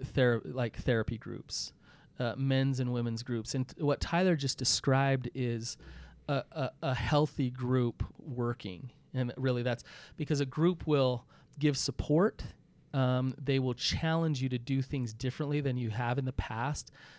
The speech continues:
They'll notice your denial, and, um, they'll hold space for you so that you can process some of your own stuff, so that you can overcome some of this, these faulty core beliefs. It's really, really hard to do it on your own.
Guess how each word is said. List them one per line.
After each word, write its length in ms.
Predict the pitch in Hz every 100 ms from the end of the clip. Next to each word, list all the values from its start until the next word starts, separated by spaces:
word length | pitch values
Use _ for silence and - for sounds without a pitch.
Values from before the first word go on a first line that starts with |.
| - -
They'll 220 | 139 131
notice 340 | 127 123 120
your 80 | 131
denial, 680 | 117 110 113 123 151 180 190 - - - - -
and, 420 | 143 131 127 127
um, 320 | 123 120 123 135
they'll 120 | 127
hold 320 | - 135 123
space 420 | - - 160 170
for 140 | - 117
you 380 | 113 113 120 -
so 160 | - 147
that 100 | 135
you 100 | 151
can 140 | 151
process 500 | 135 - 139 135 139
some 180 | - 143
of 100 | 120
your 140 | 120 131
own 160 | 175
stuff, 520 | 170 - 120 113 120 - - - - -
so 140 | - 139
that 120 | 139
you 120 | 143
can 140 | 143
overcome 500 | 135 131 127 - 139
some 220 | 131 139 123
of 60 |
this, 180 | 120 - - -
these 180 | 120
faulty 300 | - 131 -
core 180 | 127 131
beliefs. 460 | 120 117 123 113 - - - - - -
It's 180 | 156
really, 320 | 170 156 185 196
really 220 | 185 180
hard 200 | 165 185
to 40 |
do 180 | 156 147
it 60 | 147
on 140 | 139
your 120 | 135 127
own. 360 | 156 - 131